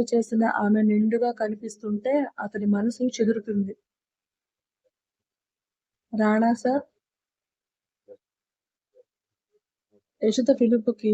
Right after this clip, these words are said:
తేరుకొని ఏంటి అన్నట్టు చూస్తాడు. "వాటర్ తీసుకోండి" అని గ్లాస్ అతని ముందు పెట్టి, "కాఫీ తీసుకురానా?" అంటుంది. "మన రూమ్ కి తీసుకురా" అనేసి అక్కడి నుండి ఫ్రెష్ అవ్వడానికి వెళ్ళిపోతాడు. ఎప్పుడూ తనను చూసినా కోపం తప్ప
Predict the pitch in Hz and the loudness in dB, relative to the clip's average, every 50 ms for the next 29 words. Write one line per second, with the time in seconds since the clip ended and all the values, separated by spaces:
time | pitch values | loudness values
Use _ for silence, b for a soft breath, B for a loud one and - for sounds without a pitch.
0 | 214 214 214 220 214 214 220 226 - - 220 208 208 214 214 - - 214 214 220 | 0 0 2 2 2 4 2 2 0 0 2 2 2 2 2 0 2 2 2 2
1 | 226 226 247 247 226 220 214 220 208 - 220 - 226 214 208 - 208 196 190 202 | 4 4 4 4 4 4 2 0 -2 -4 -6 -6 -4 -6 -4 -4 -4 -4 -4 -6
2 | - _ _ _ _ _ - 214 214 220 214 262 247 - - 226 220 - - - | -10 _ _ _ _ _ 0 2 2 4 4 2 -2 -2 -2 -4 -4 -4 -2 -2
3 | 220 214 214 214 220 220 214 208 185 208 208 202 208 214 - 220 - 214 208 208 | 0 2 4 4 2 2 0 0 2 2 2 2 2 0 -2 -6 -4 0 2 2
4 | 208 208 208 214 - 208 202 - - 208 214 - _ B B B B B B B | 4 2 2 0 -2 -4 -6 -6 -6 -8 -8 -8 _ B B B B B B B
5 | _ - 220 220 220 220 - 233 - 233 226 220 - - 220 214 214 208 202 220 | _ 0 2 2 2 2 0 -2 0 0 -2 -2 -2 -2 0 0 2 2 2 2
6 | 240 277 311 - _ _ - 220 214 214 208 208 185 196 196 - - _ _ _ | 0 -2 -4 -6 _ _ -4 -2 0 0 0 0 -2 -2 -4 -8 -8 _ _ _
7 | _ _ _ _ _ _ - 202 214 214 220 214 233 233 240 233 254 240 233 226 | _ _ _ _ _ _ 0 2 2 4 4 4 4 4 4 2 2 0 0 -2
8 | 214 - - 220 220 220 208 196 202 208 208 208 - 233 220 208 208 - 208 208 | -2 -2 -2 0 2 2 2 4 2 2 2 2 2 0 0 0 0 0 0 2
9 | 208 214 226 233 233 - 214 208 - - 233 220 214 208 208 208 208 - 220 214 | 2 2 2 0 0 0 -2 -2 -2 0 0 0 2 2 2 0 0 0 0 2
10 | 202 202 202 - - 208 208 - 190 190 208 - _ _ _ _ _ _ _ _ | 2 2 0 -2 -4 -6 -6 -6 -10 -12 -12 -16 _ _ _ _ _ _ _ _
11 | _ _ _ _ _ _ _ _ _ - 226 - - - 262 269 269 285 277 - | _ _ _ _ _ _ _ _ _ -4 -4 -4 -2 0 2 4 4 4 4 4
12 | 254 247 240 233 226 - 240 240 233 - 240 247 240 240 - 220 220 226 - 240 | 4 4 4 2 2 2 0 0 2 2 2 2 0 0 0 0 0 0 2 2
13 | 240 233 233 233 226 | 2 2 2 0 0